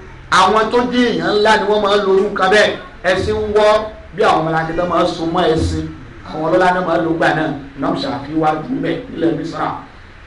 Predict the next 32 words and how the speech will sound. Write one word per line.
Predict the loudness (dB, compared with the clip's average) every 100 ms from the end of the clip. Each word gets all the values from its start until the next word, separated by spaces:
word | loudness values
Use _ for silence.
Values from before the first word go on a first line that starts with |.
| -20 -20 -20 -20 -20 -20 -20 -20 -20 -20 -14
Arákùnrin | -2 4 4 4 2 2 2
kan | 2
wọ́n | 4 6 6
ṣe | 4
Mùsùlùmí, | 2 0 -4 -2 0 2 2 0
kèfèrí | 2 4 6 4 4
ni. | 2 -2 -6 -8 -6 -6 -8 -12 -20 -20 -20 -20 -20 -8
Òun | -2 2 4
wá | 6 6
ń | 6
ṣiṣẹ́ | 2 -2 2 4
epo. | 4 4 4 4 2 -4 -16 -20 -16
Ẹ | 0 4
rí | 4
bí | 2
ṣe | 0 -2
ń |
bu | -2
gbogbo | -2 0 4
epo | 4 4
ti | 2
dà | 0 0
sí | 0 -2
gbogbo | 0 2
ayé | 2 0
ń | -2
wo | 2
epo | 2 2
bí | 2 4
aláàrù. | 4 4 4 0 -2 -8 -12 -16 -18 -20 -20 -20 -20 -20 -20 -20 -20 -20 -20 -20 -20 -14
Imam | -6 -2 -2
Shafi'i, | -2 -4 -4 -4 -6